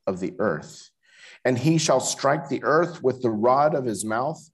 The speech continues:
and with the breath of his lips he shall kill the wicked.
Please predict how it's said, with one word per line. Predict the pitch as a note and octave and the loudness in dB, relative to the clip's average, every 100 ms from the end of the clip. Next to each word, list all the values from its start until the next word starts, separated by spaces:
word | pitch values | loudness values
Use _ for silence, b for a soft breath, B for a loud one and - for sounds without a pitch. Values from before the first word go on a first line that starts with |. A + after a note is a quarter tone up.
| B B B | B B B
and | A2+ A#2+ | -4 0
with | B2 B2 | 0 -2
the | |
breath | F#2+ F#2 B2 D3 C3+ | -8 -4 -2 -2 -2
of | A2+ | -4
his | G#2+ F2+ F2+ | -2 -4 -4
lips | G2 C#3 D3+ - - - _ _ _ _ | -2 0 -2 -4 -6 -8 _ _ _ _
he | - A#2 | -6 -4
shall | - A2+ A2 | 0 0 0
kill | A2 - A2+ A2 | -4 -6 -6 -6
the | G#2+ | -8
wicked. | G2 G#2+ - C2+ | -8 -8 -8 -10